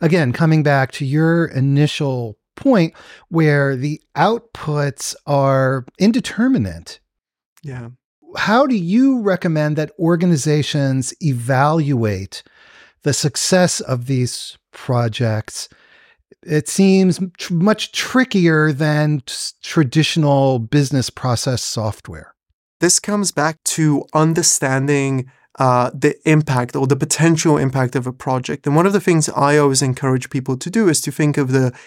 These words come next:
Speaker 2: if, then, buy, because hypothesis, which basically says,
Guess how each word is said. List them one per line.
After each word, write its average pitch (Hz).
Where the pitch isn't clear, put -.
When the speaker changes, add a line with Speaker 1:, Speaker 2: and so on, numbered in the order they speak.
Speaker 2:
if, 160
then, 131
buy, 127
because 131
hypothesis, -
which 139
basically 185
says, 143